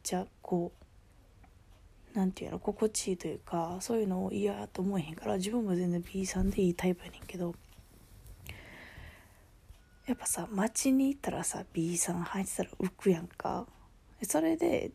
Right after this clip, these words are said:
突き通せるんやったらいいけど、私は街によって Bさん履くのちょっとなって思ってしまうタイプやから、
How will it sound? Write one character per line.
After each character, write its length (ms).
突 160
き 140
通 180
せ 140
る 60
ん 20
や 80
っ 20
た 120
ら 100
い 80
い 60
け 140
ど、 120
私 300
は 60
街 380
に 60
よ 80
っ 40
て 200
B 180
さ 160
ん 40
履 100
く 160
の 120
ち 120
ょ 20
っ 40
と 100
な 80
っ 40
て 120
思 140
っ 40
て 140
し 120
ま 100
う 40
タ 140
イ 80
プ 100
や 80
か 160
ら、 300